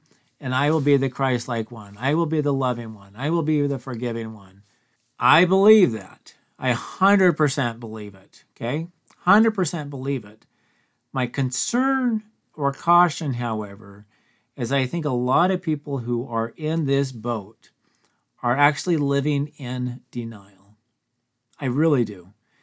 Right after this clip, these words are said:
And that, that doesn't mean that I think everyone is, but I've been there where I think, "You know what? What people did was wrong. You just need to let it go.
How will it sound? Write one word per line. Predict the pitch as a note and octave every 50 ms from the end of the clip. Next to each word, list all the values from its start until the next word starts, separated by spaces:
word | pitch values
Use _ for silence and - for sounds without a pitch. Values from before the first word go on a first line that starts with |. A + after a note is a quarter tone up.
| _ _ _ _ _ _ _
And | D#3 C#3+ B2+ B2+ B2+ B2+ B2+ A#2 C#3+ -
that, | - D3+ C3+ C3+ C#3 - D3
that | C#3+ B2+
doesn't | A2+ D#3+ E3 D3 F#3 D#3+
mean | E3 D#3+ D#3 D3+
that | C#3+ C#3 C3
I | B2+ A#2
think | - C#3+ B2+ A#2
everyone | D3+ D#3 E3+ E3+ E3+ D3 B2+ A#2+ A#2+ A2+
is, | G#2+ G#2 G#2 G2+ G2+ G2+ - - - _ _ _ _ _ _ _ _ _ _ _
but | B2+ B2 B2 B2+ B2+ - _ _ _ _ _ _ _ _ _ _ _ _
I've | - D3+ F#3 G3+ A3 G3+ D3+ C3+
been | - C#3 A#2 G#2+ G#2
there | G#2 G2 G2 G2 G2 G2 G2+ - _ _
where | C3 B2+ B2
I | B2 A#2+
think, | - C#3 B2 A2+ B2+
"You | C3+
know | B2+ C3 C3+ C3
what? | C3 C#3 D3 C3+
What | C#3 C#3 C3+
people | - C3 A#2+ B2+ B2+
did | B2 C3 B2+ A#2+
was | A#2+ A#2 A2 A2
wrong. | A#2+ A#2 A#2 B2 B2 B2 B2 A#2+
You | A2+ A#2
just | G#2+ A2+ A2 - -
need | A#2+ A2+ A2
to | A2
let | G#2 A2 G#2+ G#2+
it | G#2+ G#2
go. | - G#2 F#2+ F#2 F#2 -